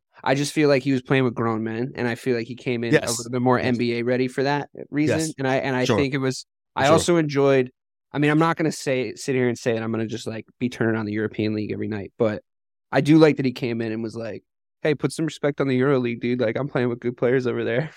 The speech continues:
Speaker 1: <laughs> Like,
Speaker 2: Well,
Speaker 1: that's,
Speaker 2: yeah, I
Speaker 1: like,
Speaker 2: mean,
Speaker 1: my
Speaker 2: especially when
Speaker 1: stats
Speaker 2: you
Speaker 1: didn't really
Speaker 2: play, if you
Speaker 1: change
Speaker 2: play
Speaker 1: that
Speaker 2: with
Speaker 1: much.
Speaker 2: fifteen and sixteen on.
Speaker 1: Yeah.
Speaker 2: You know, this, this is why guys like him, Dirk, Paul Gasol,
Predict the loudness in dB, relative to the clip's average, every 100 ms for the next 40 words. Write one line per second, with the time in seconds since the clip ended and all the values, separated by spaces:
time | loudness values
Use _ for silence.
0 | _ 0 2 2 4 2 0 -18 _ _
1 | _ 2 6 6 6 4 4 6 4 6
2 | 4 6 4 0 0 4 4 4 2 0
3 | -4 -6 -8 -8 -10 -12 -10 -12 -10 -8
4 | -6 -4 -2 -2 -4 -6 _ _ -10 -2
5 | 4 6 6 2 -2 0 4 4 6 4
6 | 4 0 -4 -6 -4 -4 -6 -10 _ _
7 | _ -8 -2 0 0 -4 _ _ _ _
8 | _ _ _ _ 4 4 2 -2 2 4
9 | 4 2